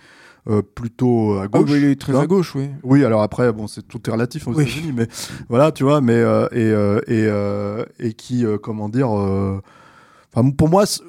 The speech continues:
Speaker 1: alors après, ça, c'est, c'est vraiment à part, hein, pour situer, pour planter
Speaker 2: Mhm.
Speaker 1: le bonhomme, quoi, mais c'est quand même le mec qui fait, pour moi, des films, euh, qui ont, sont plébiscités à Hollywood, mais qui sont relativement oubliables à chaque fois. C'est-à-dire que tous les gros films de Warren Beatty, si tu enlèves évidemment Bonnie and Clyde, hein, qui est un
Speaker 2: Mhm.
Speaker 1: classique, quoi, euh,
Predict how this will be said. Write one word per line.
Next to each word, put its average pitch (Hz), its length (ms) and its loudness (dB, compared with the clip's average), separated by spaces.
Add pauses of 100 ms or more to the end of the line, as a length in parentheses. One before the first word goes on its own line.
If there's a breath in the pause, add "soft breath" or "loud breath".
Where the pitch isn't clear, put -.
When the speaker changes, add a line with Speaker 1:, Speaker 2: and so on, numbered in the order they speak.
(140)
Speaker 1:
alors 131 160 -2
après, - 180 0
ça, 135 160 -4
c'est, 110 320 -2
c'est - 180 -8
vraiment 117 240 4
à 131 60 4
part, 147 260 4
hein, 123 80 2
pour 95 160 -4
situer, 123 340 -2
pour 113 160 -8
planter 117 260 -2
Speaker 2:
Mhm. 120 40 0
Speaker 1:
le - 40 0
bonhomme, 160 260 2
quoi, 135 200 2 (360 loud breath)
mais 117 80 2
c'est 131 160 2
quand 139 100 2
même 156 160 2
le 131 80 4
mec 143 220 2
qui - 120 -12
fait, 120 160 -4
pour 113 180 -8
moi, 131 100 2
des 120 100 0
films, 131 220 -2 (380)
euh, 110 280 2
qui - 180 -6
ont, 110 120 0
sont 104 280 -4
plébiscités 131 500 0
à 123 60 6
Hollywood, 139 300 6
mais 110 120 0
qui - 140 -14
sont 123 340 -8
relativement 113 640 0
oubliables 113 400 0
à 101 40 -4
chaque 107 180 -12
fois. 127 180 -2
C'est-à-dire 110 320 -4
que - 120 0
tous 160 260 2
les 143 80 6
gros 127 180 0
films 139 220 -2
de 120 60 2
Warren 110 300 -2
Beatty, 113 300 -8 (160 loud breath)
si - 160 -20
tu - 80 -14
enlèves 127 220 4
évidemment 120 360 4
Bonnie 113 240 2
and 110 80 0
Clyde, 135 280 0
hein, 135 160 2
qui - 80 -14
est 113 40 -2
un 110 40 -4
Speaker 2:
Mhm. - 60 -8
Speaker 1:
classique, 123 340 0
quoi, 165 200 2 (500 loud breath)
euh, 113 280 4